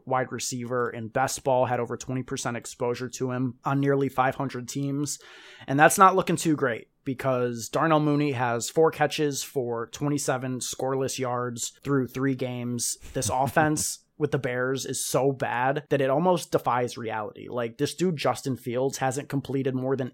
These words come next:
Speaker 1: eight passes in a single game. Like, what year is this, dude? I, I, I don't know. It's tilting my absolute face off, 'cause I know in my heart, dude, I know Darnell Mooney is a legitimately good N F L wide receiver. Like, he would be flourishing in a good situation, but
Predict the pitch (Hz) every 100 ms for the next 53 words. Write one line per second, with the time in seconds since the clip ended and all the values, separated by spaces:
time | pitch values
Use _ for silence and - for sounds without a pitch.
0 | - 143 - - 131 120 - - - -
1 | - 151 139 - 160 139 131 107 120 113
2 | 82 117 127 117 139 139 135 131 131 107
3 | - - - - 110 117 139 139 147 160
4 | 151 147 135 135 127 - - 170 160 147
5 | 135 135 135 143 147 - 147 139 147 139
6 | 135 - 127 123 - 135 127 123 127 139
7 | 131 113 - 143 127 113 - 147 131 107
8 | 120 120 120 135 131 139 131 127 131 120
9 | 120 127 123 131 123 127 120 123 - 127
10 | 135 131 135 123 117 - 135 127 120 123
11 | 147 143 127 - 123 113 113 113 - -
12 | 127 117 107 110 113 - 151 143 139 143
13 | - 127 127 120 - 117 113 117 117 117
14 | - 113 110 117 120 117 110 101 113 110